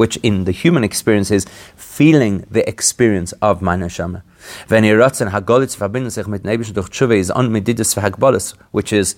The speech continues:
feeling that drive to do everything to connect to the Eibishter beyond not only my own limitations, but even the limitations that Torah expects. Is es an Hayufen as die Russe, die Liebe, Yata, V'chele Sage, Tutuf, und is, uh, und is Mamshech Demor.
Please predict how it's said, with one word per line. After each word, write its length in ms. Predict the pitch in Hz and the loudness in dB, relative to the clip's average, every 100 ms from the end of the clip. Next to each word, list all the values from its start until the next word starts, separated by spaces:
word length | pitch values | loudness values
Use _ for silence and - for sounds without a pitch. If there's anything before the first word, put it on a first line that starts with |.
| _ | _
feeling 560 | - - - 135 127 104 | -20 -4 2 4 2 -2
that 160 | 101 | -4
drive 460 | - 117 113 92 - - _ | 0 2 2 0 -4 -16 _
to 80 | - | -6
do 220 | 101 113 - - | -2 -2 -2 2
everything 580 | 185 160 143 - 69 104 | 4 4 0 -4 -12 -12
to 100 | 107 | -10
connect 280 | 113 117 | -8 -8
to 60 | - | -6
the 60 | 107 | -4
Eibishter 360 | 101 - 104 - - | -4 -4 -6 -6 -4
beyond 680 | - 185 185 190 156 90 - _ - | 2 4 6 4 2 -2 -8 _ -4
not 180 | 131 | 0
only 180 | 117 123 | 2 2
my 140 | 107 104 | -2 -2
own 180 | 110 107 | -2 -2
limitations, 580 | 101 87 104 104 131 | -2 0 0 0 -4
but 120 | - 85 | -4 -4
even 160 | 131 | 0
the 60 | 139 | 0
limitations 460 | 135 139 143 139 139 | 0 0 -2 -2 -4
that 140 | 147 | 0
Torah 180 | 170 165 | 2 2
expects. 640 | 156 - - - - - _ _ _ _ _ - - - - | 0 -4 -6 -6 -14 -18 _ _ _ _ _ -20 -18 -16 -8
Is 120 | 82 | -4
es 120 | 82 | -2
an 120 | 82 | 0
Hayufen 360 | 92 131 139 95 | 2 2 2 -2
as 160 | 90 87 | -2 -2
die 220 | 90 90 | -2 0
Russe, 320 | 95 117 - 90 | 0 0 -2 -4
die 100 | 95 | -2
Liebe, 180 | 113 | 0
Yata, 320 | 117 123 131 92 | 2 0 0 -4
V'chele 240 | - 123 | -2 -2
Sage, 300 | - 151 135 | 0 0 0
Tutuf, 480 | - 147 147 180 - - | -2 -2 0 -2 -2 -2
und 140 | 139 | 0
is, 180 | 151 117 | 0 -2
uh, 140 | - - 120 - | -8 -4 -2 2
und 120 | 127 | 2
is 120 | 110 | 0
Mamshech 360 | 120 117 110 104 | 0 -2 -4 -6
Demor. 300 | 101 95 85 | -4 -2 -4